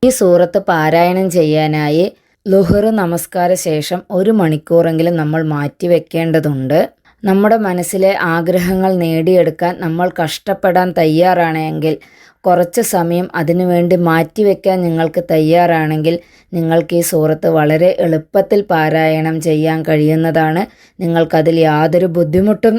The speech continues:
അനുഭവപ്പെടില്ല. എന്ത് കാര്യമായിക്കോട്ടെ, നമ്മൾ അതിനുവേണ്ടി കഷ്ടപ്പെടുന്തോറും അതിൻ്റെ റിസൾട്ടും പെട്ടെന്ന് കിട്ടും ഇൻഷാ അല്ലാഹ്. ഈ സൂറത്ത് ഓതിയാൽ കിട്ടുന്ന നേട്ടങ്ങൾ എന്തെല്ലാമാണെന്ന് ഞാൻ പറഞ്ഞു തരാം. പതിവായി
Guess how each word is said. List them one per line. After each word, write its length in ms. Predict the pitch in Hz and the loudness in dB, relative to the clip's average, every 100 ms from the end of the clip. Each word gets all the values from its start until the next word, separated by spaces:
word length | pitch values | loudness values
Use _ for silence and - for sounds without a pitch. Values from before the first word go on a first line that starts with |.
| 226 | -4
അനുഭവപ്പെടില്ല. 840 | 165 156 156 156 156 156 147 147 175 - _ _ _ _ | -4 -2 0 0 0 -2 -2 0 -2 -4 _ _ _ _
എന്ത് 460 | 202 190 202 214 233 | 2 4 4 4 4
കാര്യമായിക്കോട്ടെ, 1000 | 240 190 165 170 165 165 160 165 160 165 165 | 2 0 2 0 -2 -4 -4 -4 -2 -4 -4
നമ്മൾ 280 | 180 170 196 196 | -4 -2 2 2
അതിനുവേണ്ടി 520 | 160 170 180 185 185 | 2 0 0 -2 -2
കഷ്ടപ്പെടുന്തോറും 1400 | 190 160 - - 220 226 202 202 196 190 196 202 220 254 175 | -2 -4 -4 -4 -2 0 0 0 2 4 4 4 2 0 -4
അതിൻ്റെ 340 | 160 175 175 | -2 0 2
റിസൾട്ടും 580 | 165 156 - 175 170 196 | 0 -2 -4 -4 -4 -6
പെട്ടെന്ന് 640 | 196 156 - _ 214 214 | -4 -4 -6 _ 0 2
കിട്ടും 400 | 208 175 170 180 185 | 0 -4 -2 -4 -4
ഇൻഷാ 400 | 175 165 - 170 | -8 -8 -4 0
അല്ലാഹ്. 400 | 165 156 170 214 208 - _ _ 226 | 2 2 2 0 -4 -18 _ _ 0
ഈ 80 | 254 | 2
സൂറത്ത് 500 | 247 202 202 202 226 | 4 4 2 2 -2
ഓതിയാൽ 480 | 185 180 190 208 220 | 2 2 2 2 2
കിട്ടുന്ന 440 | 220 185 160 180 185 | -2 -6 -4 -2 -2
നേട്ടങ്ങൾ 640 | 170 170 170 - 202 208 190 | 0 0 -2 0 0 2 0
എന്തെല്ലാമാണെന്ന് 840 | 170 170 175 190 190 180 170 165 | 0 0 2 2 0 0 0 0
ഞാൻ 180 | 165 156 | -2 -2
പറഞ്ഞു 400 | 165 147 151 175 | -2 -2 0 0
തരാം. 340 | 170 147 156 262 - | 0 0 0 -2 -2
പതിവായി 680 | 190 175 220 226 185 175 | -2 2 2 4 2 2